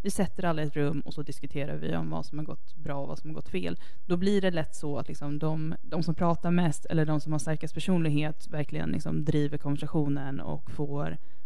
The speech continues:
eh, säga mest, och det verkar som att deras, eh, syn på allting är den viktigaste och den som alla håller med om, medans ofta så blir det ju lite så att man upptäcker nya saker genom att alla får liksom lämna sin synpunkt på det.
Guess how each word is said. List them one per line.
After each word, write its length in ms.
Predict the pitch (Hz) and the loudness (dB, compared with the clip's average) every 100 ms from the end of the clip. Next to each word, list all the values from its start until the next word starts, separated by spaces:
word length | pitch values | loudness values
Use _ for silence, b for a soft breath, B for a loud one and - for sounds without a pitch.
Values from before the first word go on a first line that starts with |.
| b - | b -2
eh, 300 | 151 156 - | -2 -2 -2
säga 300 | - 160 147 | 0 0 2
mest, 460 | 151 147 - - - | 2 2 0 -2 -2
och 160 | - - | -2 0
det 60 | |
verkar 300 | 147 143 160 | 0 0 0
som 180 | 139 143 | 0 0
att 180 | 139 - | 0 0
deras, 720 | 165 147 139 151 135 - - | 0 0 0 0 0 0 -2
eh, 320 | - 104 101 - - - - | -2 -2 -2 -2 -2 -2 -2
syn 300 | - 175 156 | -2 0 0
på 120 | - 151 | 0 -2
allting 360 | 160 151 151 156 | -2 -2 -2 0
är 300 | 147 143 143 | 0 0 0
den 260 | 175 170 | 2 2
viktigaste 440 | 170 - 170 165 160 | 2 0 0 0 0
och 60 | |
den 160 | 160 151 | 0 0
som 140 | 160 | 0
alla 100 | 160 | 0
håller 160 | 160 165 | 2 2
med 240 | 214 170 | 2 2
om, 100 | 160 | 0
medans 440 | 156 151 151 - - - - | 0 -2 -2 -2 -2 -2 -2
ofta 380 | - - - 175 | -2 -2 -2 -2
så 140 | - | 0
blir 260 | 156 175 196 | 0 2 2
det 80 | 185 | 2
ju 80 | 165 | 2
lite 300 | 156 - - | 0 0 0
så 180 | 147 | 0
att 280 | 139 - b b b b b - | 0 0 b b b b b 0
man 160 | 151 151 | 0 0
upptäcker 720 | - - - 165 - 165 156 | 0 0 -2 -2 -2 0 0
nya 320 | 156 147 147 | 2 2 2
saker 720 | 151 208 160 151 - 151 143 | 2 2 2 0 -2 0 0
genom 380 | 147 143 135 135 | 0 -2 -2 -2
att 100 | 139 | -2
alla 300 | 143 139 139 | -2 -2 -2
får 360 | - 135 113 85 | -2 -2 -2 -2
liksom 380 | 156 - - | -2 -2 -2
lämna 280 | - 143 143 | -2 -2 -2
sin 200 | 143 156 | -2 -2
synpunkt 420 | - - - - | -2 -2 -2 -2
på 60 | - | -2
det. 120 | - | -2